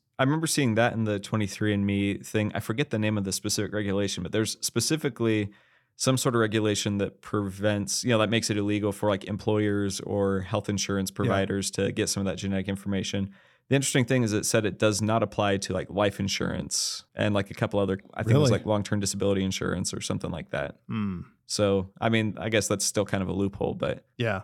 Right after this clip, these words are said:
Speaker 2: and we're gonna get into a little bit too in a l-, uh, later in this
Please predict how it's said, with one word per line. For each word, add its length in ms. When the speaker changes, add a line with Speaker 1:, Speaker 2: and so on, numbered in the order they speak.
Speaker 2:
and 180
we're 80
gonna 160
get 160
into 400
a 20
little 220
bit 200
too 180
in 100
a 20
l-, 220
uh, 360
later 400
in 80
this 360